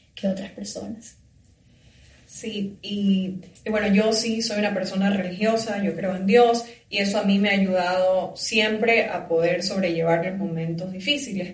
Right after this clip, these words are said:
Speaker 2: pero, eh, también leo mucho sobre, porque sí me gusta entender a las personas que tal vez no van a tener esa motivación o no tienen de ese ser superior para agarrarse y tratar de salir.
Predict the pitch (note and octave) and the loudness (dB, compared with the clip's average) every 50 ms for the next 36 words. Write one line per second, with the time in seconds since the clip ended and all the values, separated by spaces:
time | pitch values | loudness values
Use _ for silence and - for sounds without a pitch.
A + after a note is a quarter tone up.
0 | - - - G#3 G3 F#3+ G3 G3 F#3+ F#3+ F#3+ - - - - - - _ - - | -16 -8 -4 -2 0 2 2 2 2 0 0 -4 -10 -16 -20 -20 -20 _ -4 -2
1 | F#3 F3 E3+ E3+ E3+ E3+ E3 - - G#3+ F#3 F#3 F#3+ G3 G3+ G#3 A3 A3+ A3+ - | -2 0 2 2 0 0 -2 -2 0 0 2 4 4 4 4 4 2 0 -2 -6
2 | - - _ _ _ _ - A3 A#3+ B3+ B3 B3 A#3+ A#3+ A#3 A#3 A#3 A#3+ A#3 A#3 | -10 -14 _ _ _ _ -2 2 6 6 8 8 8 8 6 4 4 2 2 2
3 | A#3 A#3+ A3+ A3+ - G#3+ G3 F#3+ F#3+ F#3 F#3 F3+ F3+ - - - - - - - | 0 -2 -2 -2 -2 -2 0 2 4 4 4 2 2 -2 -6 -8 -10 -10 -12 -18
4 | - _ A3 G#3+ G3 G#3 G3+ G3+ - - A#3 A3+ A3+ A3+ A3 A3 A3 - A#3+ A3+ | -6 _ 0 2 4 4 2 2 2 2 2 2 2 2 2 2 2 2 2 2
5 | G#3+ F#3+ F#3+ G3 G#3+ G#3+ A#3 - - F#3+ F#3+ G3 G#3 G#3+ A3 A3+ A#3 - - F#3 | 2 2 4 4 4 4 2 0 -2 -4 -4 -4 -2 -2 -2 -2 -2 -2 0 0
6 | E3+ E3+ F#3+ G3 G3+ A3 G#3+ G#3+ G#3+ G#3+ G#3+ A3 A3+ G3+ G3 F#3+ F#3+ G3 G3+ G#3+ | 0 2 2 0 0 0 0 0 0 0 0 0 0 0 0 2 2 4 4 2
7 | G#3+ B3+ B3 A#3 A3+ G3+ G3 F3+ E3+ E3+ F3 - A3 G#3+ A3 A3 A3 G#3 G#3 G3 | 2 0 0 -2 -2 -2 -2 -2 -2 -2 -2 -2 0 0 0 0 -2 -2 0 0
8 | G3 G3 G3 G#3+ G#3+ A3 A3+ A3+ A#3 A#3 - - - - _ - G3 F#3+ F#3 F#3+ | 2 2 2 0 -2 -2 -2 -2 -2 -4 -6 -10 -16 -20 _ 2 4 6 6 6
9 | G3 A3 G#3+ - A3 G#3+ - - C4 A#3+ - G#3 F#3+ F#3+ G#3 G#3 G#3 F3 - - | 4 2 2 2 4 4 4 4 2 2 2 2 2 6 8 8 8 8 6 2
10 | - - - - - G3+ F#3+ F#3+ F#3+ F#3 F3+ - G#3 G#3+ A3 A3 - - B3+ B3 | -2 -8 -12 0 2 4 6 6 6 4 4 4 4 6 6 4 4 2 2 2
11 | A#3 - A#3 G#3 F#3+ F#3+ F3+ F3+ F#3 G3+ G3+ G3+ G#3+ A3 A3 A3+ - F#3+ F#3+ C4 | 2 2 -2 -4 -4 -2 -2 0 4 4 6 6 6 4 2 0 0 0 0 0
12 | E4 E4+ - - - - - | 0 0 0 0 -2 -6 -12